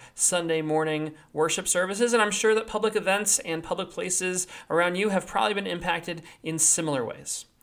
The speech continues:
We are going to get through this, but, uh, please pray for us and know that you are in our prayers as well.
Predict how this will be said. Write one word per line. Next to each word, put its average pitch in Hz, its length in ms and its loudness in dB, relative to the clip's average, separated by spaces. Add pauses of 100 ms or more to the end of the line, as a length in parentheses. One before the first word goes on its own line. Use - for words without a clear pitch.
(500)
We 185 140 2
are 233 80 10
going 220 220 8
to 233 80 6
get 233 120 6
through 185 180 -2
this, 277 300 8
but, 170 360 4
uh, 165 180 8
please 226 320 2
pray 190 260 2
for 190 200 0
us 269 340 2 (220)
and 180 200 0
know 214 200 6
that 190 180 0
you 185 200 2
are 214 120 6
in 190 140 0
our 190 120 6
prayers 175 460 0
as 147 240 -2
well. 135 460 -2